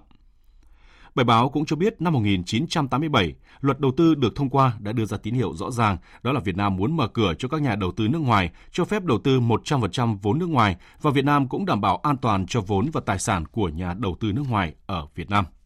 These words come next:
Có đến chín mươi tư phần trăm doanh nghiệp Việt biết đến Hiệp định Thương mại Tự do Việt Nam Liên minh châu Âu, gọi tắt là E V F T A. Đây là con số cao nhất trong các hiệp định thương mại tự do mà nước ta đang thực hiện.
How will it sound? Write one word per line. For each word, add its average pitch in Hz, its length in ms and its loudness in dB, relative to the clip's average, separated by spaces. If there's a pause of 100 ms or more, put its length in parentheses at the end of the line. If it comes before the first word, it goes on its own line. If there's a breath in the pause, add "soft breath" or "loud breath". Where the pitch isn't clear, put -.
(1600 soft breath)
Có 170 100 0
đến 160 280 4
chín 185 180 2
mươi 214 100 0
tư 202 160 2
phần 135 160 2
trăm 151 140 0
doanh 151 140 0
nghiệp 120 200 4
Việt 101 280 0
biết 208 220 -2
đến 139 180 4
Hiệp 175 140 0
định 113 200 0
Thương 147 180 -2
mại 120 140 2
Tự 110 200 0
do 120 220 2
Việt 110 260 -2
Nam 120 320 2
Liên 113 180 0
minh 113 120 0
châu 123 160 2
Âu, 110 240 4
gọi 98 200 -4
tắt 165 200 -6
là 110 240 0
E 117 120 -2
V 104 120 -4
F 107 260 0
T 131 200 -6
A. 110 160 2 (560 loud breath)
Đây 110 180 2
là 95 80 0
con 107 160 -4
số 110 320 -2
cao 120 180 2
nhất 190 260 2
trong 139 160 -4
các 175 100 -4
hiệp 175 140 0
định 110 200 0
thương 147 160 -2
mại 113 160 2
tự 107 200 -2
do 120 320 2
mà 95 140 -2
nước 127 160 -2
ta 113 240 0
đang 107 220 -2
thực 82 120 -10
hiện. 107 200 0